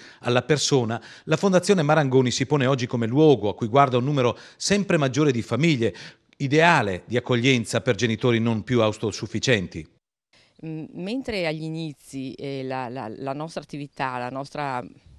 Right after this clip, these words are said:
Speaker 2: missione, tra virgolette, era centrata soprattutto sull'igiene, sul da, da mangiare, sulla parte sanitaria anche, sì. Eh,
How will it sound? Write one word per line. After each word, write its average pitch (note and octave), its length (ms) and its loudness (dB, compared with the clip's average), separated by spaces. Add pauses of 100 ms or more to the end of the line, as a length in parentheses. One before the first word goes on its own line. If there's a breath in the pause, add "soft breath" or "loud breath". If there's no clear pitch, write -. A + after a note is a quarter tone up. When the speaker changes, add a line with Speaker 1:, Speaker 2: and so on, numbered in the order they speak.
(120)
Speaker 2:
missione, C#3+ 540 -4
tra C#3+ 140 -8
virgolette, C3+ 640 -6
era F3+ 180 -2
centrata D#3 600 -4
soprattutto E3+ 680 -6 (360 loud breath)
sull'igiene, E3 680 -2
sul D#3 280 -8
da, C#3+ 140 -2
da D3 140 -6
mangiare, D3+ 680 0 (380 loud breath)
sulla D#3+ 400 -4
parte C#3+ 300 -2
sanitaria D#3 760 2
anche, D#3 460 -2
sì. E3 260 -6 (500 loud breath)
Eh, E3 400 -2